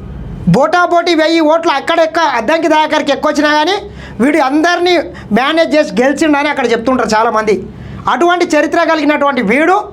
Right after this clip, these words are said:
ముఖ్యమంత్రి మీద నోటికి ఎంత వస్తే అంత మాట్లాడుతుంటే సిగ్గుశరం లేకుండా కేటీఆర్ అక్కనే వాని పక్కన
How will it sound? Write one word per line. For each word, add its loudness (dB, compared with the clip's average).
ముఖ్యమంత్రి 0
మీద 2
నోటికి 0
ఎంత 2
వస్తే 0
అంత 0
మాట్లాడుతుంటే 0
సిగ్గుశరం 2
లేకుండా 0
కేటీఆర్ 2
అక్కనే 0
వాని 0
పక్కన 0